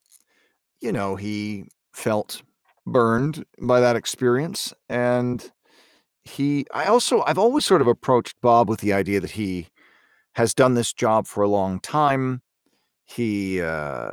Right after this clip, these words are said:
you know, and like anybody who's done a job for a long time, he knows how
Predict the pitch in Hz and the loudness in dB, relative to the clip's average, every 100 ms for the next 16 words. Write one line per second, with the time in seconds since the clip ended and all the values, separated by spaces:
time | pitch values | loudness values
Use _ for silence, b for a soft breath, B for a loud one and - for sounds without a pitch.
0 | - - - 50 - - - 113 107 107 | -12 -16 -18 -20 -20 -20 -8 -4 -2 -2
1 | 104 104 117 120 98 92 87 92 - 92 | -2 -2 0 0 0 -2 -2 -6 -4 -4
2 | 92 78 95 87 78 73 - _ _ - | -4 -6 -2 -2 -4 -10 -18 _ _ -8
3 | 101 87 85 87 - 110 95 90 87 87 | -4 -2 -2 -4 -2 -2 0 -2 -4 -4
4 | 87 - 87 85 | -6 -4 -2 -4